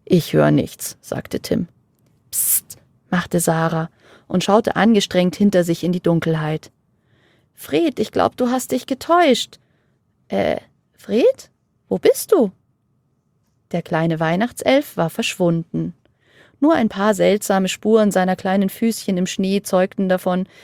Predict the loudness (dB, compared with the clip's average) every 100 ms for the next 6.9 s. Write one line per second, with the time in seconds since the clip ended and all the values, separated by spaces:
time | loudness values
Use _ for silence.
0 | -8 -6 -2 -2 2 4 4 0 0 0
1 | -2 -2 0 0 -2 0 4 4 4 0
2 | -2 -4 -8 -10 -10 -12 -14 _ _ _
3 | _ _ _ _ _ _ -4 0 0 0
4 | 0 0 0 0 0 0 0 0 2 0
5 | -2 -4 -10 -8 -2 0 0 0 2 2
6 | 2 0 2 2 0 0 0 2 -2